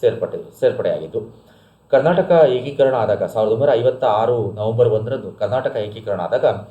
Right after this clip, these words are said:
ಈ ಪ್ರದೇಶಗಳನ್ನು ಹೊರತುಪಡಿಸಿದಂತಹ ದಕ್ಷಿಣ ಕನ್ನಡ ಜಿಲ್ಲೆ ಕರ್ನಾಟಕಕ್ಕೆ ಸೇರ್ಪಡೆಯಾಗಿತ್ತು.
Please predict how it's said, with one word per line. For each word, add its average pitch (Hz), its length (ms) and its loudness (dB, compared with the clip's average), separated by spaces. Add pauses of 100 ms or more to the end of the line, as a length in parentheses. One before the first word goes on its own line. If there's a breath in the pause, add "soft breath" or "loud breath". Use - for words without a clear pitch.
(260 loud breath)
ಈ 165 160 -4
ಪ್ರದೇಶಗಳನ್ನು 147 580 2
ಹೊರತುಪಡಿಸಿದಂತಹ 143 1160 0 (460 loud breath)
ದಕ್ಷಿಣ 165 260 0
ಕನ್ನಡ 147 300 4
ಜಿಲ್ಲೆ 131 640 2
ಕರ್ನಾಟಕಕ್ಕೆ 120 480 0
ಸೇರ್ಪಡೆಯಾಗಿತ್ತು. 85 640 -4